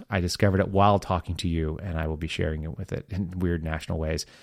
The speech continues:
We'll get some of these, uh, Fox hosts to laugh 'cause there's nothing funnier than that. All right. Um, it's,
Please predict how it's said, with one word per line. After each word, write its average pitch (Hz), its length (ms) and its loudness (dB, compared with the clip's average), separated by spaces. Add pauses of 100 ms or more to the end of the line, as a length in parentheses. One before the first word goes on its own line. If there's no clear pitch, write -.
(260)
We'll 98 100 4
get 95 160 2
some 90 160 0
of 85 60 0
these, 80 180 0
uh, 82 80 0
Fox 85 340 -4
hosts 87 240 -4
to 92 100 -6
laugh 87 300 -4
'cause - 140 -8
there's 87 220 -2
nothing - 200 -4
funnier - 300 -6
than 85 120 -6
that. - 180 -8 (640)
All 120 80 8
right. 90 180 4 (360)
Um, 101 440 4 (1600)
it's, - 280 2